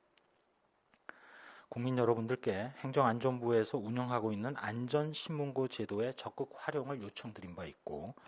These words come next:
특별히 최근에 신고된 사례 중에서 거리두기 등과 관련해서,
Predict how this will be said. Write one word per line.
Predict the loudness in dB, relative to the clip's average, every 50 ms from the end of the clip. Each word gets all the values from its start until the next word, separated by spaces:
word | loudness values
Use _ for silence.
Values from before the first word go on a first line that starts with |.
| -20 -20 -20 -20 -20 _
특별히 | -18 -18 -18 _ _ 4 4 4 4 0 -6 -6 -10
최근에 | -6 0 4 4 4 4 2 0 0 0
신고된 | 0 0 0 2 2 2 4 4 4 4 2 2
사례 | 0 0 0 0 0 0 -4
중에서 | -4 -6 -6 -6 -6 -8 -8 -8 -8 -8 -8 -10 -14 _ -20 -20 -20 -20 -20 -16 -12
거리두기 | -8 -4 -2 -2 -2 -2 -4 -4 -6 -4 -4 -4
등과 | -4 -4 -6 0 2 2 2
관련해서, | 2 0 -2 -2 -2 -2 -4 -4 -6 -4 -2 -2 -2 -2